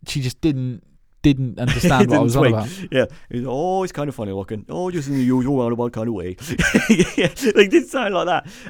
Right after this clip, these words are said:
Speaker 2: Um, no, I think it's really, really gripping so far. So this, the story is that he went to prison for a crime that he didn't commit. True story. Uh, he was in prison for what, eighteen years, was it?
Speaker 1: Eighteen, yeah.
Speaker 2: Eighteen years.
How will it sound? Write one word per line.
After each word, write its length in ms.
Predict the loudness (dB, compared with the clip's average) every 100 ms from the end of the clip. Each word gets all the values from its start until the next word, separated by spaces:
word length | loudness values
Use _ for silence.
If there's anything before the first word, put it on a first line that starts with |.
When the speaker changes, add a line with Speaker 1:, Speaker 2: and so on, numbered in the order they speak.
| -4
Speaker 2:
Um, 220 | -4 0
no, 220 | 0 2
I 80 | 0
think 200 | -4 -6
it's 140 | -6
really, 240 | -4 -2 -2
really 220 | -4 -4
gripping 320 | -6 -8 -10
so 200 | -8 -6
far. 160 | -4 -4
So 120 | -4
this, 200 | -6 -6
the 60 | -8
story 380 | -4 0 2
is 200 | 0 -2
that 240 | -4 -4 -6 _ -20 _ _ _ _
he 120 | 0
went 180 | 0 -2
to 100 | -10
prison 400 | -8 -6 -6 -6
for 180 | -8 -8
a 60 | -8
crime 320 | -6 -6 -4
that 80 | -6
he 100 | -6
didn't 240 | -6 -6
commit. 300 | -8 -10 -8
True 180 | -8 -8
story. 540 | -8 -8 -8 -8 -14 -18 _ _ -6
Uh, 220 | -4 -2
he 100 | -2
was 120 | -4
in 100 | -4
prison 280 | -6 -6 -6
for 80 | -4
what, 200 | -4 -6
eighteen 460 | -6 -8 -8 -8 -6
years, 320 | -6 -8 -10
was 140 | -10
it? 180 | -10 -8
Speaker 1:
Eighteen, 300 | -8 -6 -6
yeah. 80 | -6
Speaker 2:
Eighteen 320 | -6 -6 -6 -6
years. 240 | -6 -10